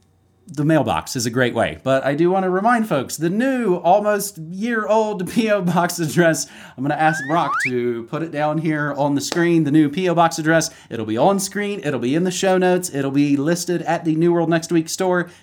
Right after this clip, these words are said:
and it's at the bottom of every page at the Media Monarchy website. Again, to support both of our fear-free, ad-free bit of work. James, that was a nearly almost good news,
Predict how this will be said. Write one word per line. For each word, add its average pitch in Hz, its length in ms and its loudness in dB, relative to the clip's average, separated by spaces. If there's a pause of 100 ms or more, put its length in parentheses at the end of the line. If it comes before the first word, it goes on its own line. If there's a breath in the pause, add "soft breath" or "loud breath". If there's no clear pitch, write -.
and 135 100 -4
it's 135 200 -4
at 139 120 -2
the 139 80 -6
bottom 135 400 2
of 123 140 -2
every 131 420 -2
page 123 420 0
at 120 140 0
the 120 60 -6
Media 117 320 2
Monarchy 113 560 0
website. 104 640 0 (720 loud breath)
Again, 117 380 -4 (220)
to 113 120 -4
support 120 640 -2
both 120 240 0
of 113 100 0
our 104 200 4
fear-free, 113 600 0
ad-free 113 460 -2
bit 113 160 -4
of 113 80 -4
work. 123 180 0
James, 143 340 -2
that 202 180 2
was 247 180 -2
a 226 100 0
nearly 247 600 0
almost 226 800 -2
good 180 220 0
news, 185 420 2